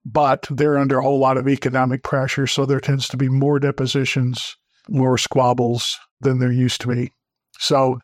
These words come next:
those are the major changes, I think. And of course, just from the plaintiff's competition has changed a great deal. It used to be that the small town lawyers or the suburban lawyers would have plaintiff's cases come into them,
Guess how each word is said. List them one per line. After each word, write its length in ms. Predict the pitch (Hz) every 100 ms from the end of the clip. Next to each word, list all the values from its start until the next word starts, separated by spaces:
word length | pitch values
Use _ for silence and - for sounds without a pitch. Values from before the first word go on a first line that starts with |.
| _
those 260 | 143 185 147
are 60 |
the 80 | 139
major 360 | 135 147 135 131
changes, 680 | - 131 120 117 113 - -
I 140 | 131
think. 400 | 123 135 123 123 135 -
And 180 | 196 180
of 80 |
course, 400 | 147 170 143 -
just 240 | - 165 135
from 380 | 160 143 131 127
the 80 | 147
plaintiff's 500 | - 175 180 139 - -
competition 680 | - 160 - - 160 - 135
has 180 | 135 -
changed 460 | - 147 143 -
a 40 | 135
great 280 | 135 139 127
deal. 340 | 127 113 - _
It 200 | - 151
used 320 | 190 160 156 -
to 60 |
be 440 | 143 143 131 135 127 _ _
that 160 | 151 147
the 80 | 147
small 360 | - 147 143
town 320 | - 143 139 135
lawyers 600 | 135 135 135 131 131 -
or 180 | 139
the 120 | 127 117
suburban 560 | 143 135 147 139 135
lawyers 580 | 131 131 131 131 123 - - _ _
would 200 | 143 139
have 500 | 131 147 139 135 127 - _ -
plaintiff's 380 | 156 156 151 -
cases 420 | 165 147 - 127
come 300 | - 151 147
into 240 | 147 143
them, 420 | 131 135 135 127